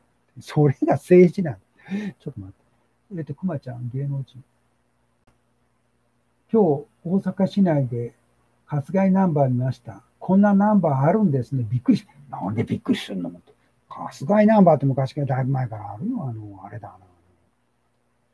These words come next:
三十万人としたよ、春日井は。あの、愛知県の五番目、大きいところから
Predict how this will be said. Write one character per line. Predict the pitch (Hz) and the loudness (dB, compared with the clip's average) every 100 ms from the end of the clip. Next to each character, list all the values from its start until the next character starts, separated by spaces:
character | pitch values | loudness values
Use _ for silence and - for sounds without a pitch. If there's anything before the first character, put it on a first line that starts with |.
| _ _ _ _ _ _ _ _ _ | _ _ _ _ _ _ _ _ _
三 | - - 117 156 | -20 -6 0 2
十 | 180 233 | 4 4
万 | 233 240 | 6 6
人 | 240 | 4
と | 240 247 | 4 -2
し | |
た | - | -6
よ、 | - - | -20 -18
春 | - - | -16 -16
日 | 98 | -16
井 | |
は。 | 82 - - - - _ _ _ _ _ _ _ _ _ _ _ _ _ _ 151 | -20 -20 -20 -20 -20 _ _ _ _ _ _ _ _ _ _ _ _ _ _ -6
あ | 131 | -4
の、 | 131 131 127 127 127 | -2 -4 -6 -6 -4
愛 | 151 170 | -2 -2
知 | - | 0
県 | 196 165 147 135 | 2 4 4 2
の | 143 139 113 123 - _ _ _ _ _ _ 123 113 | 2 0 -2 -8 -14 _ _ _ _ _ _ -16 -4
五 | 135 | -2
番 | 123 160 165 | 2 2 2
目、 | 170 175 _ _ _ _ _ - | 2 0 _ _ _ _ _ -2
大 | 170 | -2
き | 156 190 | -2 -2
い | 175 | 0
と | 131 | -2
こ | 120 | -2
ろ | 117 | -8
か | 120 | -10
ら | 110 110 | -14 -14